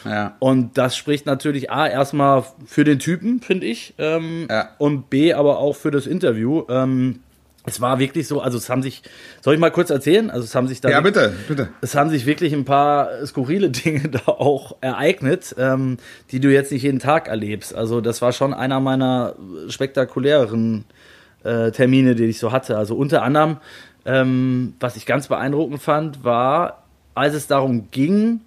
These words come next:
Speaker 2: also wir haben über Stationen seiner Karriere geredet und ich
Speaker 1: Mhm.
Speaker 2: hab ihm Bilder hingelegt oder hatte ihm Bilder mitgebracht,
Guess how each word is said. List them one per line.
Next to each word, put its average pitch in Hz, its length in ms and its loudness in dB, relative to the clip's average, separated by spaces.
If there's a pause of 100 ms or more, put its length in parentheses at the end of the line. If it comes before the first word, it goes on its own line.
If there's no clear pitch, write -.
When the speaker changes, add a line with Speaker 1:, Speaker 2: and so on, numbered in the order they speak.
Speaker 2:
also 135 160 2
wir 156 100 4
haben 165 180 -2
über 151 440 2
Stationen 160 500 0
seiner 139 460 2
Karriere 131 420 2
geredet 104 640 -6
und 110 360 -4
ich 98 100 -6
Speaker 1:
Mhm. 117 40 0
Speaker 2:
hab 120 100 -2
ihm 123 140 -2
Bilder 160 280 4
hingelegt 151 480 -2
oder 113 160 0
hatte - 180 -6
ihm 113 80 -4
Bilder 147 240 2
mitgebracht, 147 600 -4